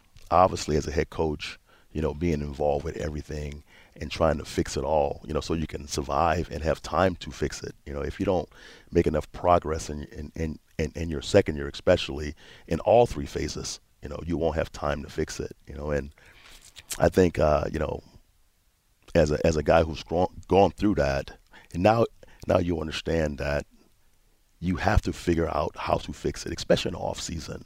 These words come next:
right? And when it's, when it's player picking season and, and having a quarterback and having those pieces that, that you need to flip your team and to improve,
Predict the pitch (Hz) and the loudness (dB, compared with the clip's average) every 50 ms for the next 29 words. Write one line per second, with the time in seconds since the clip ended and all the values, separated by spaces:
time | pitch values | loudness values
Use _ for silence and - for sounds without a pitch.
0 | - - - 82 82 82 - - 80 78 76 71 69 - - - - - - - | -12 -6 -2 0 0 0 0 -2 -4 -6 -6 -6 -10 -14 -20 -20 -20 -20 -18 -8
1 | - 82 90 95 95 95 - - - 85 87 95 95 - - - - - 104 98 | -4 -2 0 2 0 0 -2 -6 -6 -6 -4 -4 -4 -6 -8 -10 -4 0 2 4
2 | 98 - - - 95 - - 85 78 - - 87 85 80 73 78 78 73 76 78 | 4 2 2 -2 -6 -4 -4 -6 -6 -4 0 0 0 0 0 -2 -4 -6 -8 -10
3 | - - - - - - - - - _ - 85 80 76 78 - _ - 73 76 | -14 -18 -20 -20 -20 -20 -20 -20 -12 _ -2 -2 0 -2 -2 -6 _ -6 2 6
4 | 90 92 87 90 85 78 - - 90 85 78 76 76 78 78 78 - 71 80 85 | 6 6 6 4 0 -4 0 2 4 4 4 4 4 2 2 2 0 0 2 2
5 | 82 82 82 80 73 - - - - 90 82 - 87 78 - - - - - - | 2 2 0 -4 -6 -6 -6 -4 -4 -4 0 0 0 0 -2 -4 -12 -20 -20 -20
6 | - - - - - 90 98 87 85 90 82 82 90 95 95 90 - - - - | -20 -20 -20 -4 0 2 2 2 2 0 0 2 4 4 4 4 2 -2 -4 -4
7 | 87 78 - - - - 104 - - 90 85 76 - - 101 90 87 80 78 73 | -4 -6 -6 -2 2 4 4 4 2 0 -4 -2 -2 -2 -2 -2 -2 -2 -4 -6
8 | - - 80 71 - - - 101 92 87 82 78 | -6 -8 -8 -10 -10 -8 -6 -4 -2 -2 -4 -6